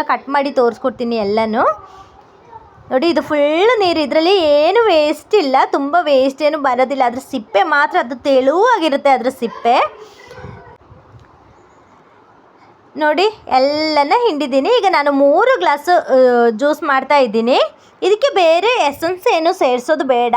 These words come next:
ಆದರೂ ತುಂಬ ಒಳ್ಳೆ ಸ್ಮೆಲ್ ಇರುತ್ತೆ. ನಮ್ಮ, ಆ, ಆರೆಂಜಿಗಿಂತ ತುಂಬ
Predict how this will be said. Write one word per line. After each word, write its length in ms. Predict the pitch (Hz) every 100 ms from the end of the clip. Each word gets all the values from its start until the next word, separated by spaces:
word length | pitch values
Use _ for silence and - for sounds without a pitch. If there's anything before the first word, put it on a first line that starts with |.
| 320 427
ಆದರೂ 400 | 240 302 247 220
ತುಂಬ 420 | 254 233 240 302
ಒಳ್ಳೆ 480 | 294 196 208 277 440
ಸ್ಮೆಲ್ 360 | - 285 247 294
ಇರುತ್ತೆ. 440 | 269 - 233 285
ನಮ್ಮ, 260 | 403 247 240
ಆ, 540 | - - 233 233 220 208 214
ಆರೆಂಜಿಗಿಂತ 540 | 240 277 294 311 302 269
ತುಂಬ 280 | - 277